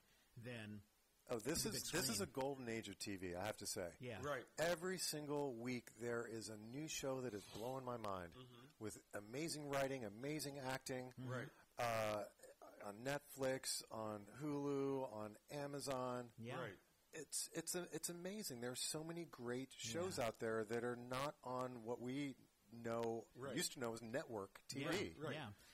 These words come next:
Speaker 1: And there's also a golden age of companies getting into the, the, uh, getting into the arts or, or, or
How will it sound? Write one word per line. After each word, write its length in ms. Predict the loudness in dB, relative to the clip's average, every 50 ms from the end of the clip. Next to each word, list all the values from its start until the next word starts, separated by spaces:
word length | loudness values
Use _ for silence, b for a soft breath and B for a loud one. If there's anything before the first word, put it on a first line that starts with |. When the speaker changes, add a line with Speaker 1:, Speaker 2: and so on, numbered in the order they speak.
| B B B
Speaker 1:
And 100 | -6 -4
there's 140 | -4 -2 -2
also 280 | -4 -4 -2 -2 -2
a 40 | -2
golden 360 | -2 -2 -2 -2 0 -2 -2 -2
age 280 | -2 -4 -4 -6 -6 -6 -6
of 220 | -6 -6 -6 -8
companies 560 | -8 -6 -4 -4 -4 -4 -4 -4 -2 -4 -4 -4
getting 320 | -4 -4 -4 -2 -2 -4
into 500 | -4 -4 -4 -4 -2 -2 -2 -2 -4 -4
the, 140 | -4 -6 -8 -8 -8
the, 200 | -8 -8 -8 -8 -10
uh, 40 | -12 -12 -12 -12 -12 -8 -6 -4
getting 200 | -4 -2 -2 -4
into 260 | -4 -2 -2 -2 -2
the 180 | -4 -4 -6 -6
arts 320 | -4 -4 -4 -4 -6 -6 -4
or, 160 | -4 -4 -4 -4
or, 380 | -4 -4 -4 -2 -4 -4 -8 -10 -12 -10 -8
or 160 | -6 -6 -6